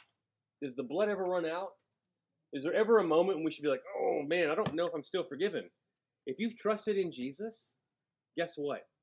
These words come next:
What's the promise in verse seven? "Cleanses us from some sin." Oh no, friend, all sin. Now, the final verses, which we're gonna, that's verses eight to ten, that's our last point. The final verses help us to see why this is so important.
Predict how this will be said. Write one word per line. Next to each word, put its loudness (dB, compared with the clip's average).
What's -4
the -12
promise -2
in -6
verse 0
seven? -2
"Cleanses -2
us -2
from -8
some -4
sin." -2
Oh -2
no, 0
friend, -10
all -2
sin. -18
Now, 0
the -2
final 4
verses, -2
which -14
we're -8
gonna, 0
that's -8
verses -2
eight -2
to -8
ten, -2
that's -4
our 2
last 0
point. -6
The 0
final 2
verses 0
help -2
us -6
to -14
see -4
why -2
this -6
is -16
so -4
important. -10